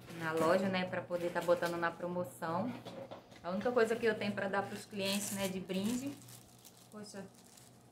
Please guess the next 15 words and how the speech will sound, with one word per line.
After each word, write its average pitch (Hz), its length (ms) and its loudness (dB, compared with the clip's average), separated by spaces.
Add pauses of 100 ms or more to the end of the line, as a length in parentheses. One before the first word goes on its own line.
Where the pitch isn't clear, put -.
é, 170 600 0 (680)
é 180 160 -4
esse 185 220 -6
cartãozinho 185 640 -4
aqui, 202 180 -4
né, 226 140 -4
que 180 80 -6
eu - 20 -4
já 170 120 -4
tinha 175 160 -12
comprado 185 540 -4
e 190 160 0
rapidinho 185 440 -4
chegou. 180 600 0 (1600)
Mas, 180 680 -4